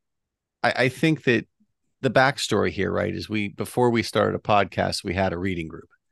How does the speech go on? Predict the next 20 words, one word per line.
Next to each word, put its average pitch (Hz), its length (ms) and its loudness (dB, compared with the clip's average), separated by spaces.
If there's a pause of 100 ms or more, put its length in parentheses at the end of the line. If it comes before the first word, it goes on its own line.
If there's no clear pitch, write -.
(500)
and 98 420 -4 (600)
it 110 180 0
was 101 440 -4 (260)
just - 240 -8
an 98 80 -6
opportunity 85 580 -6
to 90 80 -8
talk 78 320 -4
about - 380 -8 (640)
media 90 300 -2
texts - 580 -10
and 95 220 -12 (460)
how 80 180 -6
they 82 100 -8
worked. 147 400 -2 (760)
And 110 160 -2
so 123 200 2
I 120 80 4
think 156 340 -2
that 123 240 0